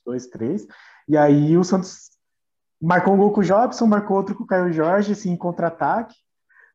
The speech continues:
e acabou ganhando o Defensa e Justiça, que deu um vacilo gigante na última rodada, era pra ter se classificado, porque enfrentou o Santos,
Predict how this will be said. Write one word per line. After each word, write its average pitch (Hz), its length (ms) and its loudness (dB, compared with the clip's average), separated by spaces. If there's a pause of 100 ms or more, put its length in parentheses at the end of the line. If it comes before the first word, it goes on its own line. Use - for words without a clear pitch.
(640)
e 170 180 2
acabou 165 300 0
ganhando 175 220 0
o 170 40 -2
Defensa 170 240 -4
e - 40 -16
Justiça, 196 380 -4
que 220 140 -4
deu 196 240 -4
um 226 80 -2
vacilo 208 480 -6
gigante 190 640 -6
na 175 140 -6
última 165 300 -8
rodada, 156 440 -4
era 160 100 -4
pra 156 140 -18
ter 156 100 -12
se - 80 -20
classificado, 160 640 -6
porque 151 240 -12
enfrentou 147 340 -6
o 147 40 -6
Santos, 143 320 -12